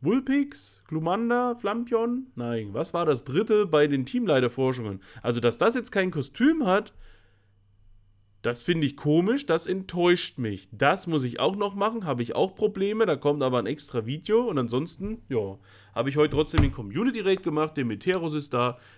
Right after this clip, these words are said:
steht auch im Community Tab die Conda-Liste drin, ist dieses Wochenende schon Go-Fest in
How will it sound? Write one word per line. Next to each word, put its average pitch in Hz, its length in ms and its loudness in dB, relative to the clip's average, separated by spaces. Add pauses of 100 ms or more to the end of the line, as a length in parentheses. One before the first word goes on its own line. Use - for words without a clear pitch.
steht 135 320 -2
auch 117 300 0 (100)
im 113 340 -4
Community 151 540 -4
Tab 151 220 -2
die 117 80 -14
Conda-Liste 180 680 2
drin, 139 380 2 (760)
ist - 280 -2
dieses 185 340 -4
Wochenende 160 600 0
schon 139 720 2 (160)
Go-Fest 190 760 -2
in 156 420 -2